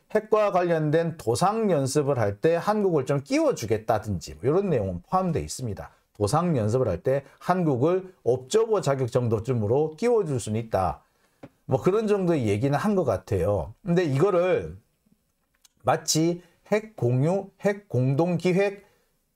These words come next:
핵 작전 이런 식으로, 어, 확대 해석을 한 거죠. 그러니까 오버한 거예요.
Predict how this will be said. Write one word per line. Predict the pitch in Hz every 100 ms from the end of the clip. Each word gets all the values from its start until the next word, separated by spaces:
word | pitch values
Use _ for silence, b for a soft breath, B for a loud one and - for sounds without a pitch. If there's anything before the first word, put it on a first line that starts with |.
| _ _ -
핵 | 208 208
작전 | - - _ - 226 214 -
이런 | 175 202 202
식으로, | 175 160 139 156 175 180 _ _ _ -
어, | 98 90 78 73 -
확대 | 233 233 _ 269 269 226
해석을 | 156 143 123
한 | 104 87
거죠. | 76 87
그러니까 | -
오버한 | - 247 269 208 131 95
거예요. | 85